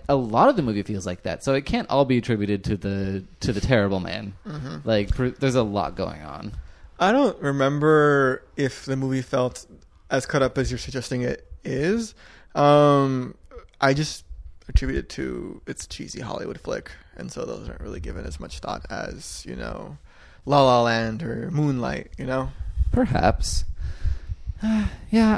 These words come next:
Speaker 1: I don't know.
Speaker 2: So campiness, Brennan, like, we went on a tangent there.
Speaker 1: Yeah, well, no, there's quips. Some of them are, some of the quips are great. Like, the Whoopi Goldberg,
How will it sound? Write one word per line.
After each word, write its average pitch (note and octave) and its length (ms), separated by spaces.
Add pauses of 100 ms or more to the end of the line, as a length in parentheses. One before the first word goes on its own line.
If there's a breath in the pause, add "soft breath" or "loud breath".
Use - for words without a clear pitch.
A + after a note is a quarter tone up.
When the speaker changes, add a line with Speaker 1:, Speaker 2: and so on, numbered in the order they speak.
Speaker 1:
I F#3 40
don't C3 140
know. F2 260 (300 soft breath)
Speaker 2:
So G#3 220
campiness, A#3 480
Brennan, D#3 280
like, D3+ 140
we E3 100
went F#3+ 180
on E3+ 80
a C3+ 60
tangent D#3 420
there. C#3 420 (320 loud breath)
Speaker 1:
Yeah, C#4 220
well, C#4+ 160
no, D#4+ 160
there's D#4 160
quips. - 360
Some G#3+ 260
of B3 60
them B3 160
are, G3+ 200 (120)
some G3+ 200
of A#3 100
the A3+ 80
quips F3+ 240
are D3+ 80
great. F#2 240
Like, G#2 140
the B2+ 80
Whoopi B2+ 200
Goldberg, G#2 460